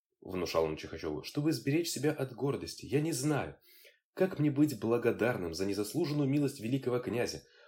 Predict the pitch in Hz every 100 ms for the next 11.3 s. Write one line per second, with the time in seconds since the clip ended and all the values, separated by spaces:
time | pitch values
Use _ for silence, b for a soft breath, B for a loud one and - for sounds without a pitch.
0 | B 101 98 117 - 135 143 147 113 101
1 | 139 117 104 - 185 160 - _ - 135
2 | 131 123 131 131 127 - - - 170 -
3 | _ _ - - 98 - 113 131 101 85
4 | 78 - - _ _ _ _ _ _ 95
5 | 117 135 131 127 123 131 113 - 131 127
6 | 98 82 - 107 107 110 - _ 110 123
7 | 131 - 131 160 156 135 135 131 131 127
8 | 107 - - - - - 104 - - -
9 | B B B 123 165 139 131 123 104 87
10 | - - 123 139 147 135 101 80 82 98
11 | 165 135 -